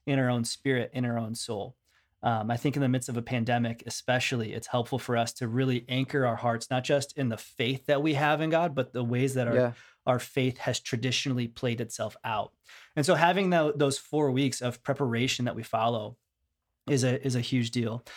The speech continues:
Speaker 1: The reason, though, that we don't tend towards, you know, the non-denominational churches like ours tend to steer away from traditionalism is maybe this misplaced, um, desire for relevancy or modernity. It might be because,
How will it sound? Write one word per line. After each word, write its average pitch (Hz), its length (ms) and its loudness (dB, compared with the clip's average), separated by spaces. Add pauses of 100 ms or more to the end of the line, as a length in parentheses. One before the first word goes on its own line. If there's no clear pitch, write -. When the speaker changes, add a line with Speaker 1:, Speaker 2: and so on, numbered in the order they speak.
(140)
Speaker 1:
The 151 140 6
reason, 175 400 4
though, 147 160 6
that 139 140 4
we 131 120 2
don't 135 480 0 (140)
tend 151 320 2
towards, 147 400 0
you 151 80 2
know, 131 120 4
the 131 80 0
non-denominational 127 640 2
churches 127 300 -2
like 127 160 0
ours 123 240 0
tend 120 220 -2
to 120 120 -4
steer 123 400 -4
away 113 320 -8
from 123 180 -4
traditionalism 135 800 -2
is 123 240 -4 (600)
maybe 214 420 4
this 170 340 0
misplaced, 139 800 0 (100)
um, 120 400 0
desire 127 500 2
for 127 160 -4
relevancy 151 840 0
or 117 160 -4
modernity. 147 720 0
It 120 180 -4
might 147 240 0
be 160 120 2
because, 120 600 -2